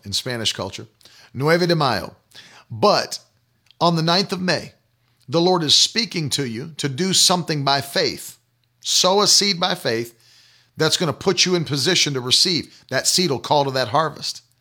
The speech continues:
Call to that harvest. So for those of you that are sowing, the information's all on the screen. It's very easy to access. Um,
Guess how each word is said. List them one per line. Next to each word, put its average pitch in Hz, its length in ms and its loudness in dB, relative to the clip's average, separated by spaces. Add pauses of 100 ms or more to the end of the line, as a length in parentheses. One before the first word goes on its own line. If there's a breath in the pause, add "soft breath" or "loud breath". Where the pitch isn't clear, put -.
(520)
Call 170 680 2
to 139 480 -2
that 123 420 -4 (280)
harvest. - 440 -4 (280 soft breath)
So - 160 0
for 151 80 -2
those 185 240 2
of 165 100 -2
you 185 100 -2
that 165 140 -2
are 127 180 -4 (600 loud breath)
sowing, 208 560 0 (340)
the 143 120 0
information's 170 560 0
all 160 160 4
on 151 120 -2
the 127 40 -2
screen. 165 300 -2
It's - 80 -4
very 175 220 -2
easy 143 220 -2
to - 120 -4
access. 127 640 -2 (800 soft breath)
Um, 127 440 0